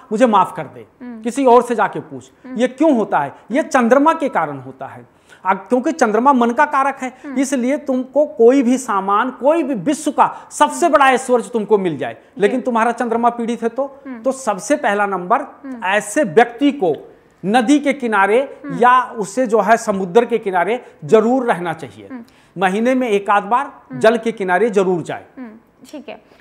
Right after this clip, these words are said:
Speaker 2: अगर आपने बताया कि अगर चंद्रमा पीड़ित है तो उस व्यक्ति को जल के किनारे रहना चाहिए या फिर नहीं हमेशा रह सकता तो एक, एक आध बार जरूर जाए। अगर ये भी नहीं हो सकता तो क्या कोई ऐसा मंत्र है जो कि चंद्रमा को प्रसन्न किया जा सके? और मंत्र का अगर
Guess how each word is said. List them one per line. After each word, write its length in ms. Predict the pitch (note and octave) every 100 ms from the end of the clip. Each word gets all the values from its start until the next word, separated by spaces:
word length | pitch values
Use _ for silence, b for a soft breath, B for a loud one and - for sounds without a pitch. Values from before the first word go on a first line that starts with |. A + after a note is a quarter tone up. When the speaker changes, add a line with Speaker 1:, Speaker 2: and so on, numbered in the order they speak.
| _
Speaker 2:
अगर 240 | B3+ B3+ D#4
आपने 380 | C#4 C4+ C#4+
बताया 280 | D4 C#4+ C#4
कि 120 | C#4+
अगर 240 | C#4+ C4+ C4
चंद्रमा 360 | C4+ B3+ B3+
पीड़ित 400 | B3+ C4 B3+ B3+
है 120 | B3+ B3+
तो 260 | B3+ B3+
उस 260 | B3+ B3+ -
व्यक्ति 280 | A#3 B3 C#4+
को 160 | C4 C4
जल 220 | A#3+ A3+
के 120 | B3
किनारे 380 | A#3 A3+ G#3+ A#3
रहना 260 | A#3+ A3+
चाहिए 280 | A3+ A#3+ B3+
या 160 | D#4 D#4+
फिर 160 | D#4
नहीं 380 | C4+ B3+ A#3+ F4+
हमेशा 360 | C#4+ C4+ C4+ C#4+
रह 140 | C#4
सकता 300 | C4+ C4+ D#4
तो 140 | E4+ D#4+
एक, 180 | B3+
एक 400 | B3 - - A#3
आध 100 | A3+
बार 220 | G#3 A3 G3+
जरूर 220 | F#3+ F#3+
जाए। 120 | A3+ G#3+ b b -
अगर 280 | C4 E4 - -
ये 180 | A3 C4+
भी 280 | A#3 D#4 G4+
नहीं 200 | F4+ E4
हो 100 | C#4
सकता 300 | C4 A#3 -
तो 200 | - D#4+
क्या 260 | - C4
कोई 180 | D4 D4+
ऐसा 320 | C#4 A#3 -
मंत्र 320 | C#4+ C#4+ C#4
है 200 | C#4 C#4 b b -
जो 80 | C4
कि 180 | C#4+
चंद्रमा 400 | B3 B3+ B3+ B3+
को 120 | B3+ B3+
प्रसन्न 440 | A#3+ A3 A#3+ A#3+
किया 200 | A#3 A#3
जा 160 | A3 G#3+
सके? 300 | G#3+ G#3 A3 A3 b -
और 140 | C4+ -
मंत्र 380 | B3 B3 C#4+ D#4+
का 220 | C#4+ D#4
अगर 360 | D4 B3+ C#4